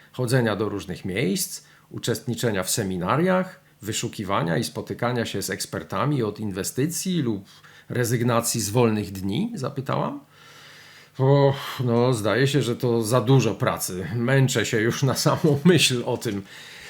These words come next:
„W takim razie to nie jest twój powód. Jeśli nie jest on dla ciebie inspiracją, to nie jest to solidny ni-, i nieodparty bodziec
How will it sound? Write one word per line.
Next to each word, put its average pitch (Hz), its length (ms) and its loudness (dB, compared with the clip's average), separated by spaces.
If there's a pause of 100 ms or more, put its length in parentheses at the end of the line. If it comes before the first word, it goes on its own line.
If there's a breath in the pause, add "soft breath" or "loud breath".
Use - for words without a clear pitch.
(160 loud breath)
„W - 120 -16
takim 165 320 4
razie 151 320 6
to 135 180 4
nie 139 260 8
jest - 300 0
twój 85 220 -8
powód. - 480 -10 (520)
Jeśli 123 340 0
nie 196 180 4
jest 247 220 0
on 135 180 2
dla 120 140 2
ciebie 185 320 2
inspiracją, 131 1000 0
to 113 140 -2
nie 180 200 0
jest 196 300 -4
to 147 120 -2
solidny 139 640 2
ni-, 123 260 0
i 123 60 0
nieodparty 123 760 2
bodziec 101 640 0